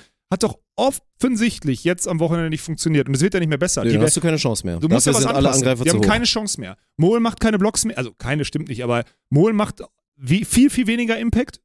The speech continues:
Speaker 1: so, deswegen verlieren sie, gut, jetzt das Halbfinale haben sie nicht wegen des, wegen der Sprungzuspiele von den, von den Italienern verloren, sondern einfach, weil die Italiener auch gut gespielt haben,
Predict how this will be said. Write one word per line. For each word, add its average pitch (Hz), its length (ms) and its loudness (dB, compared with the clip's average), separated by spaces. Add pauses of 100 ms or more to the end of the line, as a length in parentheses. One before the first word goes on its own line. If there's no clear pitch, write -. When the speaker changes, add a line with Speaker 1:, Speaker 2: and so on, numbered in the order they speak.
Speaker 1:
so, 208 200 0
deswegen 165 280 0
verlieren 175 320 0
sie, 185 100 -2
gut, 147 320 -6
jetzt 143 160 -6
das 165 100 -2
Halbfinale 156 380 -2
haben 147 140 -2
sie 143 40 0
nicht 151 200 -2
wegen 147 160 0
des, 131 200 -2
wegen 139 160 -2
der 131 60 0
Sprungzuspiele 151 640 -6
von 151 120 -4
den, 139 220 -4
von - 80 -14
den 147 100 -6
Italienern 143 360 -2
verloren, 135 240 -4
sondern 127 180 -6
einfach, 117 140 -10
weil 113 80 -8
die 117 40 -10
Italiener 120 320 -6
auch 113 100 -6
gut 127 120 -14
gespielt - 320 -10
haben, 160 160 -4